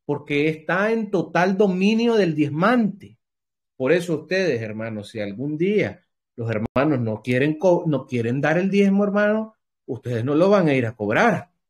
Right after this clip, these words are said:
Si ustedes van a hablar, va a ser en los términos de Pablo, como dec-, como decía Pablo, "No porque yo busque ganancia de ustedes,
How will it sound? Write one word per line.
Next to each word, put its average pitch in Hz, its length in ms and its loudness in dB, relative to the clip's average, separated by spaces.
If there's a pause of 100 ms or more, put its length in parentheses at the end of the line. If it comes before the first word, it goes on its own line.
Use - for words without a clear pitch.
(1120)
Si - 180 -4
ustedes 160 360 4
van 190 160 2
a 226 60 4
hablar, 254 320 4
va 320 120 6
a 311 40 2
ser 370 200 -6
en 381 100 -4
los 320 240 -4
términos 180 500 0
de 120 100 0
Pablo, 120 560 -2 (500)
como 151 240 -2
dec-, 127 260 -6
como 131 220 -2
decía 131 320 0
Pablo, 160 300 2
"No 123 280 0
porque 220 320 4
yo 277 140 8
busque 220 440 4
ganancia 151 500 2
de 120 120 0
ustedes, 120 800 -2